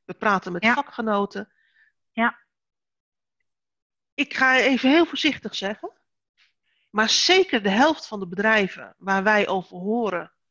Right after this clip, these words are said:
Speaker 1: of waar wij mee praten,
Speaker 2: Ja.
Speaker 1: heeft geen echte koers.
Speaker 2: Nee.
Speaker 1: Heeft alleen maar actielijstjes als jaarplannen. En heeft
Speaker 2: Ja.
Speaker 1: geen enkele vorm van ingerichte managementcyclus.
Speaker 2: Nee, dat is dus ook heel zorgelijk.
Speaker 1: Ja.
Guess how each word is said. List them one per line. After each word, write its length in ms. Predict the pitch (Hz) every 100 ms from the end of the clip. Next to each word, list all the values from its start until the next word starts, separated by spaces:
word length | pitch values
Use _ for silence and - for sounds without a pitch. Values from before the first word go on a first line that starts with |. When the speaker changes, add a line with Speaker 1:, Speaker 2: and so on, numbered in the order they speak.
| _ _
Speaker 1:
of 120 | - 185
waar 180 | 202
wij 140 | 196 180
mee 160 | 180
praten, 580 | 175 190 185 208 285 370 _ _ _ _ _ _ _ _
Speaker 2:
Ja. 240 | 226 - _ _ _ _
Speaker 1:
heeft 520 | - 190 254 320 -
geen 360 | - 208 202 190
echte 300 | 180 - -
koers. 600 | - - - - - - _ _ _ _ _ _
Speaker 2:
Nee. 240 | - 240 254 _ _ _ _
Speaker 1:
Heeft 400 | - 240 262 -
alleen 260 | 226 240 240
maar 120 | 196
actielijstjes 800 | 277 - - 196 175 170 170 165
als 100 | 170
jaarplannen. 680 | 180 160 - 156 165 220 - _ _ - _
En 120 | -
heeft 120 | 196 240
Speaker 2:
Ja. 20 | 269 214
Speaker 1:
geen 80 | 214
enkele 300 | 285 269 214
vorm 260 | - 180
van 140 | - -
ingerichte 500 | 202 175 190 190 214
managementcyclus. 960 | 262 247 - - 151 - 135 - - _ _ _ _ _
Speaker 2:
Nee, 200 | 311 - _
dat 240 | 220 214
is 160 | 226 -
dus 180 | 180
ook 120 | 170 -
heel 180 | 208
zorgelijk. 560 | 175 165 180 - 214 - _ _ _ _ _ _ _ _
Speaker 1:
Ja. 320 | 294 254 -